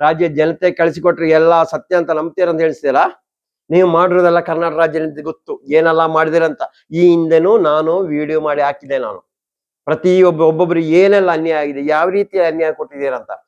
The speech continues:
ಎಲ್ಲವನ್ನೂ ಹಾಕಿದ್ದೀನಿ. ಇನ್ನು ತಲೆ ಕೆಡಿಸುವ ಅವಶ್ಯಕತೆ ಏನಿಲ್ಲ. ಮತ್ತೆ ಇನ್ನು ಅಲ್ಲಿ ದೇವಸ್ಥಾನ ಹತ್ರ ನುಗ್ತೀವಿ, ದೇವಸ್ಥಾನ ಮಾತನ್ನು ನಿಲ್ಲಿಸಿ, ಇಲ್ಲ ನಿಮ್ಮ ನಾಳಿಗೆಯನ್ನು ಆ ಅಣ್ಣಪ್ಪ ಸ್ವಾಮಿ ಕಿತ್ತಾಕ್ತಾರೆ. ಇದು ಮಾತ್ರ ನೀವು ಎ-, ಎಚ್ಚರಿಕೆಯಿಂದ ವಹಿಸಿ. ಇಷ್ಟು ಟೈಮ್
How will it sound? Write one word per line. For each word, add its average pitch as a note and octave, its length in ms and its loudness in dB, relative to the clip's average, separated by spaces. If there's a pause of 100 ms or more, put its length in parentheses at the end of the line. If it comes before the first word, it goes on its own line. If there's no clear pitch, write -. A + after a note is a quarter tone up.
(240)
ಎಲ್ಲವನ್ನೂ E3 580 2
ಹಾಕಿದ್ದೀನಿ. C#3+ 480 -4 (880)
ಇನ್ನು C#3+ 140 -2
ತಲೆ D3 200 2
ಕೆಡಿಸುವ D3+ 280 2
ಅವಶ್ಯಕತೆ D3+ 340 -2
ಏನಿಲ್ಲ. C#3+ 260 2 (340)
ಮತ್ತೆ C#3 240 -2 (140)
ಇನ್ನು C3+ 260 0 (300)
ಅಲ್ಲಿ B2 280 0
ದೇವಸ್ಥಾನ F#3+ 560 4
ಹತ್ರ A3 160 0
ನುಗ್ತೀವಿ, G3 440 2
ದೇವಸ್ಥಾನ F#3+ 460 2
ಮಾತನ್ನು E3+ 440 -2 (140)
ನಿಲ್ಲಿಸಿ, C#3 300 -2 (640)
ಇಲ್ಲ C#3+ 180 2
ನಿಮ್ಮ E3+ 380 0
ನಾಳಿಗೆಯನ್ನು F3 640 2 (340)
ಆ C3+ 140 -2
ಅಣ್ಣಪ್ಪ G3 440 -2
ಸ್ವಾಮಿ G3 380 0 (440)
ಕಿತ್ತಾಕ್ತಾರೆ. C#3 600 -4
ಇದು C3 160 -4
ಮಾತ್ರ F3+ 260 0
ನೀವು F3 200 2
ಎ-, C#3 340 -2 (220)
ಎಚ್ಚರಿಕೆಯಿಂದ D#3 360 -2
ವಹಿಸಿ. A#2 320 -4
ಇಷ್ಟು A#2 220 -8
ಟೈಮ್ E3 200 2